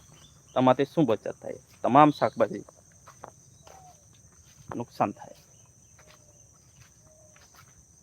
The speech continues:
ખેતરોમાં, ખેતરોમાં કેટલાય ખેડૂતો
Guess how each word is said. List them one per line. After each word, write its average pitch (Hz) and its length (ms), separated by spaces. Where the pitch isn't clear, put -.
ખેતરોમાં, 156 480
ખેતરોમાં 135 500
કેટલાય 135 380
ખેડૂતો 113 480